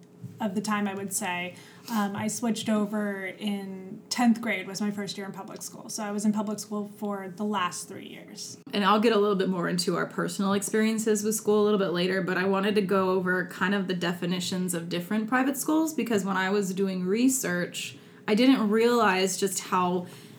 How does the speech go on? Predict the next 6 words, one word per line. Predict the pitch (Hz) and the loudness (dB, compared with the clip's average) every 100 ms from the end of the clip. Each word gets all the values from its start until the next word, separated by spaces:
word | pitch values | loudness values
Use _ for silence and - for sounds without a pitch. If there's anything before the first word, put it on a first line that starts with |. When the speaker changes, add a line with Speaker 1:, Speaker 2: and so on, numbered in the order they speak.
| - - - - | -20 -20 -20 -6
Speaker 2:
vast | 208 190 208 202 202 - - | -2 4 6 6 4 0 0
and, | 208 190 | 2 2
I | 185 | 2
guess, | 185 196 | 0 2
wide-ranged | 202 196 196 180 185 196 - | 4 4 4 4 2 -2 -4
private | - 202 196 196 - | -4 0 2 2 0